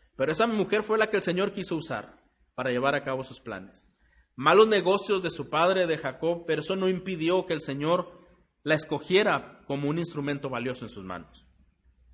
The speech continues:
Entonces, hermano, el pecado aún es un sirviente en los planes de Dios. <clears throat> Solo Dios puede transformar cualquier escenario, cualquier consecuencia, cualquier desgracia y convertirla en una bendición. ¿Usted cree esto, hermano?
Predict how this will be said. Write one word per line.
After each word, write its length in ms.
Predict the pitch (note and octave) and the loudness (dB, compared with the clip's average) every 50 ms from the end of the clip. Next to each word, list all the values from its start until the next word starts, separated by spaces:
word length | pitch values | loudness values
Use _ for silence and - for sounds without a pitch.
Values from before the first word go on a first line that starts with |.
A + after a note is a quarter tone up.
| - - - _ _ _ _ _ _ _ _ _ _ | -20 -20 -20 _ _ _ _ _ _ _ _ _ _
Entonces, 260 | - - C#3+ D3+ D3 F3+ | -10 -4 -4 -2 -2 0
hermano, 320 | F#3 F3+ F3 F3+ E3 E3 | 2 2 4 4 2 2
el 160 | D#3+ D3 D3 | 0 -4 -4
pecado 460 | D3 D3 C3 - D#3 E3 F#3+ G#3 F#3+ | -2 -4 -2 0 2 2 4 4 4
aún 520 | E3 D#3 D#3 E3+ G3+ A3+ G#3+ E3 C#3 - - - | 2 2 2 2 2 2 2 0 -4 -6 -8 -6
es 180 | C#3+ D3 - | -4 -4 -2
un 100 | - F#3 | -2 -2
sirviente 540 | - - F#3+ E3 D#3+ E3+ F#3+ G3+ F#3+ G3 F3+ | -2 0 -2 -2 0 2 0 0 2 0 -2
en 80 | D3+ C#3 | -2 -2
los 140 | C3+ C3+ | -4 -4
planes 320 | - D3+ D3+ D3+ D#3 D3+ C3+ | -4 -4 -4 -2 -2 -4 -4
de 80 | C3 | -4
Dios. 340 | C3 D3+ E3 C#3 C3+ - - - - | -4 -4 -4 -4 -6 -10 -14 -8 -6
<clears throat> 520 | - G#3+ F3 B2+ - - - - - _ | -4 -4 -4 -6 -10 -14 -20 -20 -20 _
Solo 340 | - - - F3+ F#3 G3+ G3 | -8 0 2 4 4 6 6
Dios 160 | F#3+ F#3+ F3+ | 6 4 4
puede 220 | F#3 G3 G3 G3 F#3+ | 2 2 2 2 2
transformar 580 | F#3 F3+ E3 D#3 - D3+ D3 D3 D#3+ D#3+ D#3 | 2 0 -2 -2 -4 -4 0 0 0 0 2
cualquier 320 | - D#3+ D3+ - - D3+ D3 | 0 -2 -2 0 -2 -4 -4
escenario, 500 | C#3+ - C3 A#2+ A2+ A2 G#2+ - F#2 - - _ _ _ _ _ _ - - - _ - | -4 -6 -8 -8 -8 -8 -10 -10 -14 -20 -20 _ _ _ _ _ _ -20 -20 -20 _ 0
cualquier 360 | - C#3 C3 - D#3 D#3 D3+ | 0 0 2 2 -2 -2 0
consecuencia, 720 | F3 F3 E3+ E3+ D3 B2+ - D#3 D#3+ D#3+ D#3 D#3+ D#3+ D3+ | 0 0 0 0 -4 -2 0 0 0 0 0 0 -2 0
cualquier 360 | D#3+ D3 C3+ C3+ D3+ D#3 D#3 | 0 -2 -2 0 0 -2 0
desgracia 680 | D#3+ E3 D3 C#3 D3 D3+ E3 E3+ E3 - - E3 D3 C3+ | 0 -2 -2 0 0 4 4 4 4 2 0 0 0 0
y 80 | D3 | -2
convertirla 680 | D3 - D#3+ D3 C#3 C3+ B2 - - E3+ F3 E3+ E3+ D#3 | -2 -2 -4 -2 0 -2 -2 -4 -4 -4 -2 -2 -2 -2
en 80 | C3+ C#3 | -2 -2
una 180 | C#3+ C#3+ C#3+ | -2 -2 -2
bendición. 560 | C#3 C#3 B2+ A#2 A2+ - - - G2+ F#2+ F#2+ G#2+ | -2 -2 -4 -4 -6 -10 -10 -12 -12 -12 -12 -12
¿Usted 420 | G#2 - E3 E3+ F#3 F#3 F#3 - | -6 0 2 2 2 2 0 0
cree 200 | - F#3+ F#3+ F#3+ | 2 4 4 4
esto, 180 | F#3 F#3+ - G3 | 2 2 0 -2
hermano? 280 | G3 G3+ G3+ G3+ - | -2 -2 -6 -6 -10